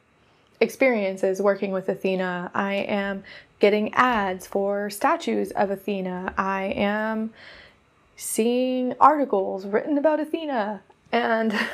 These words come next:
it's not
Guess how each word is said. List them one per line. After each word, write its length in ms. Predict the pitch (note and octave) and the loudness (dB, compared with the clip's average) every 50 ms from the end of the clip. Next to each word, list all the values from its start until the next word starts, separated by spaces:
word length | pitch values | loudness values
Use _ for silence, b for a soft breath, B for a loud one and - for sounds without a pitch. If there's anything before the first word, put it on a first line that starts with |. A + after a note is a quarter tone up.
| B B _ _ _ _ _ _ _ _ _ _ _ B B B B B B B B B _ _ _ _ _ B B B B B B B B B _ _ _ _ _ _ _ _ _ _ _ _ _ _ _ _ _ - | B B _ _ _ _ _ _ _ _ _ _ _ B B B B B B B B B _ _ _ _ _ B B B B B B B B B _ _ _ _ _ _ _ _ _ _ _ _ _ _ _ _ _ 4
it's 240 | A3 G#3+ - - | 4 4 2 -2
not 800 | A3 G#3+ G#3+ G#3+ G#3+ G#3+ A3 A3+ A#3 A#3+ A#3+ A#3+ - - - - | -2 -2 0 2 2 2 4 4 2 2 0 -2 -4 -8 -14 -20